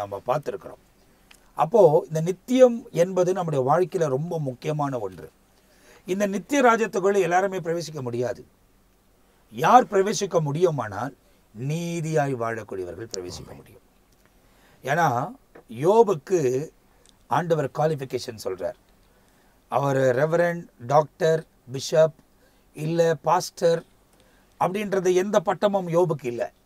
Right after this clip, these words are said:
Speaker 1: அவன் உத்தமன், அவன் சன்மார்கன், கர்த்தருக்கு பயந்தவன். இது மூணு காரியத்தை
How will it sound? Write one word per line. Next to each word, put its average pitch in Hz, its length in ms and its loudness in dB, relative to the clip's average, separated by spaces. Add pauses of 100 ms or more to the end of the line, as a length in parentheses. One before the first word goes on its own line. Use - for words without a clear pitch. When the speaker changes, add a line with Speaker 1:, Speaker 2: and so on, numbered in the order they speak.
(600)
Speaker 1:
அவன் 135 320 -2
உத்தமன், 175 420 0 (640)
அவன் 135 240 0 (120)
சன்மார்கன், 175 640 -2 (600)
கர்த்தருக்கு 160 560 -2
பயந்தவன். 107 480 -4 (480)
இது 139 140 0 (100)
மூணு 240 280 6
காரியத்தை 165 320 -2